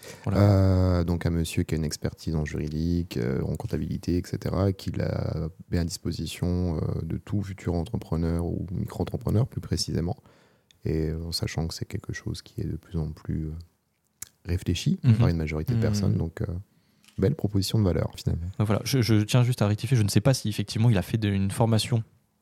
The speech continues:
Speaker 1: euh, ou
Speaker 2: Ah oui.
Speaker 1: s'il est certifié ou s'il est formé.
Speaker 2: En tout cas, il a une
Speaker 1: Clairement.
Speaker 2: expertise dans le
Speaker 1: Il a une
Speaker 2: domaine.
Speaker 1: expertise et... et... j'espère qu'il ne se trompe pas, puisque je bois ses paroles.
Speaker 2: <laughs> Ce serait mieux.
Speaker 1: Voilà, c'est ce que,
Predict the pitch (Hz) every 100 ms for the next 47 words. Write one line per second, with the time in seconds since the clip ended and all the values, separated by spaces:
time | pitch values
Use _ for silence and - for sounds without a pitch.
0 | - 98 - 170 101 101 - 107 113 -
1 | 110 101 - 98 - 107 110 110 - -
2 | - - 87 101 - - - - 87 98
3 | 104 98 101 101 - 127 127 95 87 98
4 | 110 - 87 85 - - 120 - - _
5 | _ _ - - 117 - 98 - - 92
6 | 139 160 - _ _ - 104 107 120 113
7 | - 98 101 104 - - - - - -
8 | - 95 85 - 98 - -